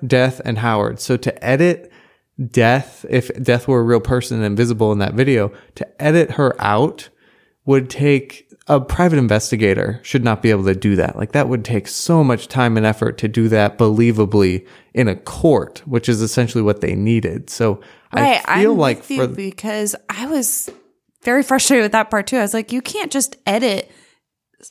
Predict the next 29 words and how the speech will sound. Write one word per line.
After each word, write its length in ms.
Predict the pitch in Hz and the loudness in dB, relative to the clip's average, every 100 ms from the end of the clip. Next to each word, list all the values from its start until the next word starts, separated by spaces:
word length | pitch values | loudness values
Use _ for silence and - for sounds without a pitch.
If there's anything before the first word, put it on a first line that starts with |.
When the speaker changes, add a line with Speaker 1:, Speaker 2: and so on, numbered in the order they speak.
| _ | _
Speaker 2:
how 280 | - - 226 | -12 -4 -2
someone's 340 | 220 269 190 - | 0 0 0 -4
face 440 | - 214 247 - | -4 0 0 0
is 140 | 202 | -4
reacting 720 | 175 180 180 208 - 175 160 160 | -4 0 0 -2 -6 -8 -6 -6
to 120 | 175 | -8
something 420 | - 165 - 196 | -8 -8 -6 -6
because 260 | 214 226 247 | -4 -4 -2
there's 180 | 277 254 | 0 -2
a 40 | |
person 520 | - - 440 302 220 | -4 0 0 2 0
in 100 | 180 | 0
between 480 | 170 - 214 202 208 | -2 -4 -2 2 2
you." 400 | 180 190 175 226 - _ _ | 4 2 2 -2 -6 _ _
Speaker 1:
Yeah. 200 | 110 98 - _ | -2 -2 -8 _
Speaker 2:
So 240 | - 269 | -4 0
how 180 | 277 381 | 2 2
did, 300 | 392 349 262 226 | 2 -2 -6 -12
how 320 | - 330 370 | -2 0 0
would 140 | 349 | -2
she 340 | - 294 - _ - | -2 -4 -6 _ 0
edit, 580 | 247 254 190 - 180 - | 0 2 -2 -4 -18 -6
quote 200 | - 320 | 0 2
unquote, 500 | 233 - 262 196 - | 0 0 -2 -2 -2
edit 400 | 208 233 208 208 | 0 2 0 -2
that? 320 | 190 180 170 - | 0 0 0 -2
I 140 | 196 196 | -2 -2
don't, 300 | 220 220 | -2 -4
Speaker 1:
Yeah. 120 | - | -10